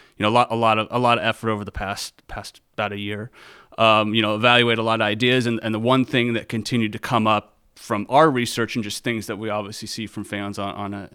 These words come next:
everyday basis, especially on social media, is, you know, fans that aren't at S A P Center are just as passionate, and they just are constantly looking for more ways to get involved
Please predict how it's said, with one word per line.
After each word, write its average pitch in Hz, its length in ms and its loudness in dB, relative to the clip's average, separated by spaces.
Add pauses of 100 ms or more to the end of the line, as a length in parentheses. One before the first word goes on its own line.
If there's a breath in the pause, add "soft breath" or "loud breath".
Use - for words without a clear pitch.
(120)
everyday 107 300 -6
basis, 98 500 -10
especially - 420 -10
on 95 120 -10
social - 340 -10
media, 98 320 -6
is, 98 200 -14 (300 loud breath)
you - 120 -8
know, 101 40 -4
fans 120 360 0
that 113 180 -4
aren't 107 400 -4 (120)
at 107 160 -6
S 101 200 -8
A 104 100 -4
P 110 200 -8
Center 120 400 -4 (420 loud breath)
are 101 100 -2
just 101 300 -6
as 104 80 -12
passionate, 110 640 -4
and 107 140 -4
they 98 80 -2
just 101 200 -8
are 101 180 -4
constantly 120 580 -2
looking 110 240 -4
for 104 160 -10
more 101 260 -4
ways 98 480 -6
to - 140 -12
get 95 400 -8
involved 92 600 -4